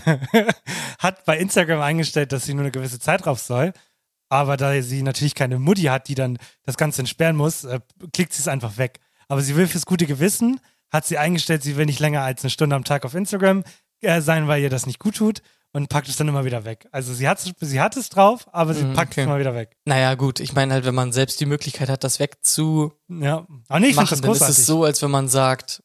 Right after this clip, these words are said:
Speaker 2: „Ja, komm, ich esse jetzt noch ein Weingummi und dann lege ich die Tüte zur Seite.“ Junge, und nach zwei Minuten sehe ich mich schon wieder in der Küche stehen, dann schaufel ich mir die ganze scheiß Packung rein.
Speaker 1: Das liebe ich mit Weintrauben in der Küche.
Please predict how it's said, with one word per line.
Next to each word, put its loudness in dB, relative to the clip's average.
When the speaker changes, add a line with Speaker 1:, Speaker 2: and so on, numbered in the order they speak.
Speaker 2:
„Ja, -2
komm, -2
ich -6
esse 2
jetzt 2
noch -2
ein 4
Weingummi 4
und 0
dann 6
lege 4
ich -2
die 0
Tüte 4
zur 4
Seite.“ 2
Junge, -4
und -8
nach -2
zwei 2
Minuten -2
sehe 0
ich -4
mich -2
schon -4
wieder 0
in 0
der 0
Küche -4
stehen, -2
dann -2
schaufel -2
ich -8
mir -2
die -6
ganze -4
scheiß -2
Packung -6
rein. -8
Speaker 1:
Das 0
liebe 6
ich 0
mit 0
Weintrauben 2
in 0
der 0
Küche. 0